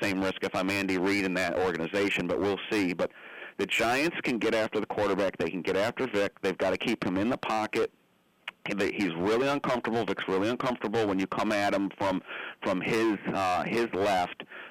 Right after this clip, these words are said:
um, because he likes to roll in that direction. And, and the Giants sort of had the blueprint with that last year that teams started copying. Um, in this game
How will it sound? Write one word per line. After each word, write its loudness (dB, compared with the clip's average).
um, 2
because -2
he 2
likes 2
to 0
roll 4
in 2
that 0
direction. 0
And, 0
and 0
the 0
Giants -2
sort -2
of 0
had -2
the -2
blueprint -2
with -2
that 0
last 0
year 0
that 0
teams 0
started -2
copying. -2
Um, 0
in 2
this 0
game 0